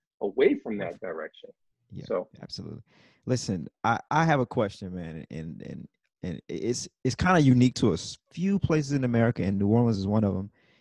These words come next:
Speaker 2: where the culture of that city is important, and, and somehow, and, and, bec-, and also the music is important to the culture of the city. So how do you teach that, you know, like, how are you teaching that in the classroom? Like, how are you teaching the history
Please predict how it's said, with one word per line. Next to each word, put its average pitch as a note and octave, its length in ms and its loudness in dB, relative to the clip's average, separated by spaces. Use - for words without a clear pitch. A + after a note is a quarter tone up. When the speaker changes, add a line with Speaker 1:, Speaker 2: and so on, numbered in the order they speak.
Speaker 2:
where G#2+ 420 0
the G2 180 -10
culture G2 720 -2
of G#2 200 -2
that G2 220 -2
city A#2+ 480 0
is G#2 160 -4
important, G#2+ 560 -4
and, A#2 220 -2
and A#2 140 -2
somehow, C3 440 4
and, B2 140 2
and, A#2 200 0
bec-, - 320 -4
and G#2 120 -2
also B2 380 6
the G2+ 280 -2
music C3+ 640 4
is A2+ 120 2
important A2 420 2
to - 60 -6
the G#2+ 80 -2
culture - 400 2
of G2+ 140 0
the G2+ 100 -2
city. A#2 300 2
So G#2 320 2
how C#3+ 180 6
do F3 80 4
you D3 420 6
teach - 600 -8
that, G2 200 -4
you G#2 100 0
know, A2+ 200 4
like, G2 140 0
how A#2 120 2
are B2+ 80 8
you B2 160 4
teaching - 340 -4
that F2+ 80 -2
in G#2 80 -4
the G2 80 -2
classroom? G2+ 580 -2
Like, D#2+ 220 -8
how G#2+ 120 -2
are A2 60 4
you A2 100 2
teaching G#2 280 -4
the G2 60 -4
history A#2+ 640 -2